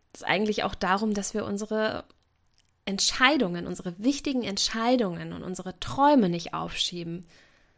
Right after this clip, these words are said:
Also als ich mich letztes Jahr dazu entschieden habe, meinen Job zu kündigen, ja,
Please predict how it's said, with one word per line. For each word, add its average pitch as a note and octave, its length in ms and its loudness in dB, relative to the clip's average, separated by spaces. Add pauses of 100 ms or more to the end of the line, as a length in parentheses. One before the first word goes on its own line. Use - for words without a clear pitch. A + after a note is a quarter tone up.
(320)
Also F#3+ 120 -4
als F3+ 100 -6
ich - 120 -4
mich A#3 120 0
letztes A#3 320 2
Jahr G#3 160 2
dazu G3 240 -2
entschieden A#3+ 360 2
habe, G3 160 2
meinen F3+ 200 -2
Job B3+ 200 0
zu - 120 -4
kündigen, F3+ 580 -2 (1040)
ja, A#3+ 100 2